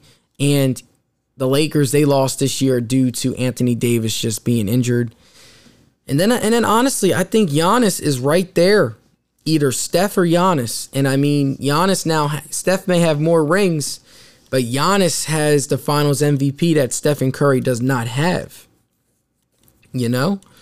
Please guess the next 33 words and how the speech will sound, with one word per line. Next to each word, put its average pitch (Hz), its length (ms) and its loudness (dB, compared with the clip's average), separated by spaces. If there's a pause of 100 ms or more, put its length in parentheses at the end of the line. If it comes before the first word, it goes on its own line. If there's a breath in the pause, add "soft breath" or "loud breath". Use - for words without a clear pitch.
(380 loud breath)
So, 151 300 0
I 147 100 2
mean, 160 480 4 (880)
you 156 140 -4
can 202 160 2
make 202 160 2
a 170 40 -2
case 214 300 0
for 165 140 0
Giannis 165 380 2
being 160 340 2
right 151 300 2
there, 165 360 0 (220)
either 135 340 2
behind 147 560 0
Curry 196 380 4
or 175 100 6
above 175 360 0
Curry. 117 420 0 (580 soft breath)
I 131 120 0
mean, 147 260 4
and 147 300 0
then 147 160 4
maybe 175 260 4
even 165 240 4
Kawhi 160 500 2
as 131 140 2
well. 135 380 0
I - 20 -2
mean, 131 240 2
these 151 220 2
are 147 100 2
all 143 560 2